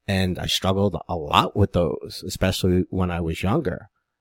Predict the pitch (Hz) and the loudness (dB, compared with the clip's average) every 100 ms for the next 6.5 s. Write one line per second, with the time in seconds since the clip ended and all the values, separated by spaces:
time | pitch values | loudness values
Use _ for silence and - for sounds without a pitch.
0 | _ _ _ - 92 90 87 - 87 87 | _ _ _ -4 -2 -2 -4 -2 -2 2
1 | 104 104 82 80 - 98 - 90 90 85 | 4 4 2 -4 -4 -4 0 2 2 0
2 | - 87 87 87 87 87 - 85 80 95 | -4 -4 -2 0 0 0 -2 0 2 2
3 | - - - - 90 90 - 85 85 82 | 0 -2 -4 0 0 0 -2 -4 -4 -4
4 | 78 78 85 117 - _ _ _ - _ | -6 -8 0 -2 -2 _ _ _ -20 _
5 | 147 135 - _ - 120 123 110 127 - | 6 6 4 _ 4 8 10 8 6 6
6 | 113 - 131 123 | 2 6 6 6